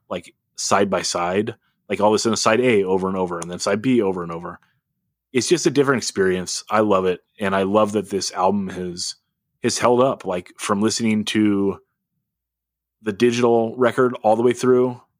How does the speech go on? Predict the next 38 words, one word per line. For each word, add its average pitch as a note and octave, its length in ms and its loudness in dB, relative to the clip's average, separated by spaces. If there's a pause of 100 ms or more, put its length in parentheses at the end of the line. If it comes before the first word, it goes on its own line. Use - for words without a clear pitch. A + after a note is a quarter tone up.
(220)
to, G#2 260 2
like, F#2+ 320 -2
narrowing A2 460 2
down G#2+ 280 2
which G2+ 180 -2
songs G2+ 540 0
I A2 100 -4
was G2+ 140 0
gonna G#2 140 -2
choose G#2 360 0
for - 120 -4
the F#2+ 80 -2
Super G2 240 -2
seven. G#2 480 0
So, - 160 -4
like, F#2+ 180 -4
listening G2+ 380 0
to, G2 80 -2
like, F#2+ 200 -4 (140)
a G2+ 80 -10
few A2+ 200 0
of G#2 40 2
my F#2+ 100 -2
favorite G2+ 340 0
tracks G2+ 440 0 (480)
and A2+ 100 2
then A2 140 2
going G#2+ 240 2
back F#2+ 400 0
and F#2+ 100 -4
listening F#2+ 300 -4
to, F#2 60 -4
like, F2+ 160 -8
the G2 100 -6
thing G2 440 -4 (340)
as G#2+ 320 2
a F#2 40 -8
whole. F2 580 -2